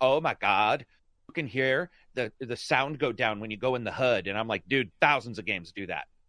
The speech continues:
I don't know what the fuck you're talking about. Like, that's not special about the game." The three D audio in that game is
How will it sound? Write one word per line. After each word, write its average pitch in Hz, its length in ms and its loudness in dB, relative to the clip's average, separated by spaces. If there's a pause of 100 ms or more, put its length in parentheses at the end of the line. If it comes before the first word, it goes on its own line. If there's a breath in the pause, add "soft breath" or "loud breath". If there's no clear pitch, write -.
I 143 80 4
don't 156 140 2
know 123 100 0
what 104 240 0
the 80 80 -10 (100)
fuck 127 200 -6
you're 120 100 -10
talking 101 320 -4
about. 78 220 -10
Like, 104 140 -8
that's 135 280 2
not 127 300 -2
special 104 340 -4
about 90 220 -4
the 92 60 -16
game." 87 240 -10
The 92 80 -16
three 190 200 -6
D 160 140 -4
audio 127 300 0
in 107 40 -4
that 104 160 -4
game 104 180 -6
is - 120 -14